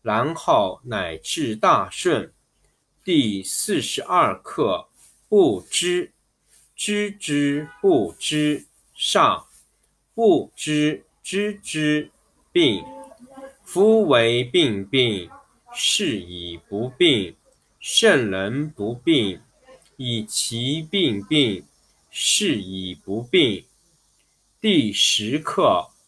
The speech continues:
为道。为学者日益，为道者日损。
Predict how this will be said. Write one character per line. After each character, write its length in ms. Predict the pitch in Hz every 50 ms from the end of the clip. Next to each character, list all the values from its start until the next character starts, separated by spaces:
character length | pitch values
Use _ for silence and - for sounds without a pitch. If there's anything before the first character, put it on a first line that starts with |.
| _ -
为 520 | 110 110 117 123 131 135 147 156 160 160
道。 460 | 156 - 151 127 92 82 78 - _ _ _ _ _ _ _ _ _ _ _ _ _ _
为 320 | - 131 139 156 175 185 185
学 440 | - - - 117 113 120 139 156 156
者 460 | 156 - 107 95 92 92 90 92 - 143
日 340 | 160 151 127 104 90 85 101 135
益， 340 | 160 160 135 104 87 85 - _ _ _ _ _ _ _ _
为 400 | 117 120 135 147 156 165 180 185
道 460 | - - 190 160 120 101 92 87 85 -
者 360 | - 104 98 87 85 85 82 -
日 260 | 170 185 170 127 101
损。 720 | 95 - - - - 107 90 82 80 90 104 110 - -